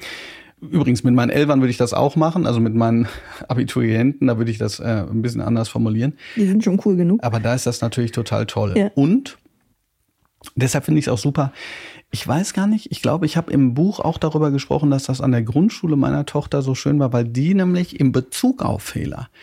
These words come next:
Speaker 1: oder in Bezug auf Entwicklung dieses Growth Mindset total ernst genommen haben und bei so einem Feedback-Gespräch eine Verbildlichung ein, von so einem Pflänzchen hatten.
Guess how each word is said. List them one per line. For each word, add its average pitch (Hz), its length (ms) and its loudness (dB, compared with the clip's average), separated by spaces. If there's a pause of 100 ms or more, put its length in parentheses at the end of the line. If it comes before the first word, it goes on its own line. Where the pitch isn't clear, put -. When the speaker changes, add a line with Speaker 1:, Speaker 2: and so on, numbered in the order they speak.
(600)
Speaker 1:
oder 131 180 2
in 135 100 4
Bezug 123 420 -2
auf - 280 0 (220)
Entwicklung 123 800 0 (240)
dieses 127 320 0
Growth 139 380 2
Mindset 151 420 2
total 131 300 -2
ernst 151 320 -2
genommen 113 280 2
haben 110 320 0
und 127 140 0
bei 123 160 2
so 120 120 0
einem 117 200 4
Feedback-Gespräch 131 1300 -2 (400)
eine 123 500 2 (1080)
Verbildlichung 135 960 2
ein, 123 320 2
von 127 220 0
so 113 80 0
einem 117 220 2
Pflänzchen 135 760 0
hatten. - 340 -12